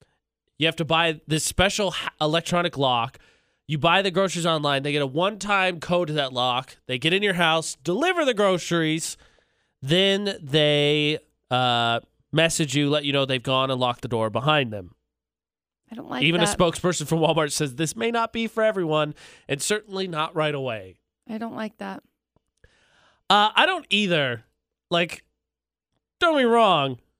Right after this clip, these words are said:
Speaker 1: Started us off by talking about how delivery is very convenient, especially when it comes to food.
Speaker 2: Well, yeah, absolutely.
Speaker 1: Coming to that, my place of living is an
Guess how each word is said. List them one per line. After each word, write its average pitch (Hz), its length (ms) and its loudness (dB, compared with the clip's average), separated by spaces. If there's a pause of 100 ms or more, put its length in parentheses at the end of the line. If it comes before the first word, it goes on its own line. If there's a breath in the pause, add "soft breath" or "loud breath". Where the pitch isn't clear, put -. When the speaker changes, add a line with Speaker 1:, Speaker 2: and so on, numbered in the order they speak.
(340)
Speaker 1:
Started 226 300 4
us 196 100 0
off 190 140 4
by 190 100 4
talking 180 180 2
about 160 220 0
how 151 380 4
delivery 151 720 0 (440)
is 131 140 -6
very 147 220 2
convenient, 170 720 -2 (240)
especially - 340 -12
when 131 100 -4
it 135 60 -6
comes 147 200 -4
to 185 80 0
food. 226 440 2
Speaker 2:
Well, 277 140 0
yeah, 339 220 -2
absolutely. 226 840 -2 (680)
Speaker 1:
Coming 277 280 2
to 269 100 4
that, 214 280 2
my 185 440 4
place 185 460 0
of 156 500 -2
living 170 580 0 (640)
is 135 220 -2 (340)
an 143 140 -2